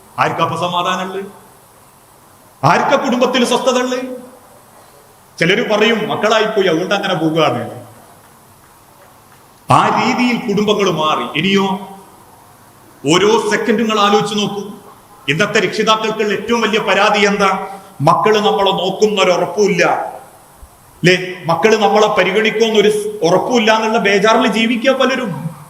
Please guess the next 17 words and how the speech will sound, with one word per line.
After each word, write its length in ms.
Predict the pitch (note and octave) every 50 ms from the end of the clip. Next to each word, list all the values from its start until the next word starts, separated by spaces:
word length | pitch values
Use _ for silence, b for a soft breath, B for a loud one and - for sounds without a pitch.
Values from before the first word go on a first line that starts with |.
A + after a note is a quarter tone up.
| - - - - - - - - - - - - - - - -
ഇതേ 500 | C#3+ C#3+ F3+ F#3 G#3 A3+ B3 C4 B3+ - A3
ഫാത്തിമ 420 | A3 A3+ A3+ B3+ B3 B3 B3 B3
ബീവിയും 460 | B3 B3 B3 A3+ A#3+ A#3+ A#3+ A#3+ A#3+
അലിയാർ 360 | F#3+ F#3+ A3+ A#3 A#3+ B3 A#3+ B3
തങ്ങളും 460 | A#3+ A#3+ A#3 A3+ A#3 A#3 A3+ G3+ D#3+
ജീവിക്കുക. 460 | D#3+ G3+ A3 A3 G3 - G3+ G3 - - - - - - - - - - - - - _ -
ഒരു 120 | C#3+ F3+ G#3
ദിവസം 300 | G#3+ G#3+ G#3 G#3 G#3+ G#3+
ഒമ്പത് 500 | G#3 - F3 F#3 F#3+ G#3 G3+ B3+ - A3+
മാസം 360 | G#3 G3+ G3+ G3 G3+ F#3 E3+
ഗർഭിണിയാ 440 | F3+ F3 - F#3 A#3 G3+ G3+ F#3 D#3
ഫാത്തിമ 360 | C#3 E3 D#3+ - E3+ F3+ F3+
ബീവി, 360 | E3+ E3 D#3+ D3 C#3 - - - - - - -
ആ 60 | E3
മക്കള് 460 | F#3+ G#3 - - - - A3 G#3+ F3
വയറിലുള്ള 540 | D#3 D#3 E3 F3 G3 G3 F3+ E3 D#3+ D#3 D3
സമയം. 480 | - C#3+ C#3+ C#3+ C3+ A#2 G#2 - -